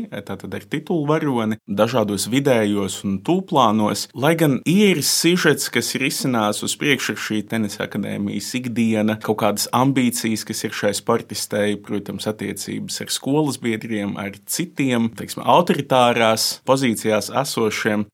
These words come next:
Šķiet, ka skatītāja uzmanību vērš tieši uz šo te mikromīmiku,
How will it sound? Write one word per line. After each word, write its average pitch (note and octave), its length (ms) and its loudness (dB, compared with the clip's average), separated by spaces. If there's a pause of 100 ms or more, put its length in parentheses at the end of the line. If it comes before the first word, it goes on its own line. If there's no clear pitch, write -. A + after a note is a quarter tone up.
(180)
Šķiet, D#3+ 280 2
ka C#3+ 140 2
skatītāja A#2+ 960 4
uzmanību C#3+ 880 2
vērš C#3 640 2
tieši D#3+ 480 -2
uz A#2+ 200 -6
šo A#2+ 240 0
te C3 240 0
mikromīmiku, B2 1700 2